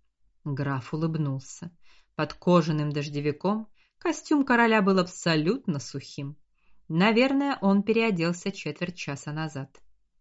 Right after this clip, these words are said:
А платье де Шермона от сырости стало на десять фунтов тяжелее. "Хорошо, я готов.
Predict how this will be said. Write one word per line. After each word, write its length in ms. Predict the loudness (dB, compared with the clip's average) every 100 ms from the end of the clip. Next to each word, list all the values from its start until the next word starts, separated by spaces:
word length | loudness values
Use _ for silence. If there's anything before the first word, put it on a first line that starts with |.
| -4
А 120 | -2
платье 440 | 0 2 2 2
де 100 | 0
Шермона 680 | -2 0 2 2 0 -4 -6 -16 _ _
от 200 | -6 -6
сырости 720 | -4 2 2 2 -4 -16 -18 -18 -20 _
стало 400 | -6 2 4 4
на 140 | 2
десять 380 | 4 2 2 -6
фунтов 400 | -2 -2 -2 -4
тяжелее. 580 | -6 -4 -2 -2 -4 -10 _ -20 _ _ _ -20 -20 _ _ _ -20 _ _
"Хорошо, 1040 | -16 -2 2 2 0 -4 0 0 0 -4 -6
я 300 | -2 0 2
готов. 640 | 2 -2 -2 -4 -4 -12